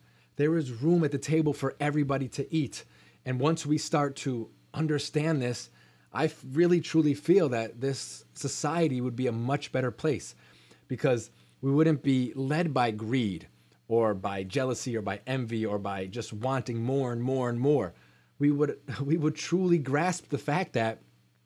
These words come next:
there's enough for you, there's enough for you, there's enough for you, there's enough for me, there's enough for all of us. And if one person succeeds,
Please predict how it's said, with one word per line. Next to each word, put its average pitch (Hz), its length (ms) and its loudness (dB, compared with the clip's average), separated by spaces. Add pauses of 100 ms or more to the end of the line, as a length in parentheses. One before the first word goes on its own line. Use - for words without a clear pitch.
(580)
there's 113 160 -2
enough 123 200 0
for 107 80 -4
you, 147 260 2 (440)
there's 104 140 -6
enough 107 200 -2
for 92 100 -10
you, 127 260 -4 (320)
there's 110 140 -8
enough 120 180 -2
for 101 100 -8
you, 117 300 -2 (340)
there's 123 120 -6
enough 135 180 0
for 127 140 -4
me, 117 320 -2 (180)
there's 117 140 -8
enough 131 180 -4
for 135 220 -4
all 139 260 0
of 110 160 -2
us. - 440 -10 (600)
And 120 160 -4
if 120 280 -2
one 127 360 -2
person 123 400 -2
succeeds, 127 760 -4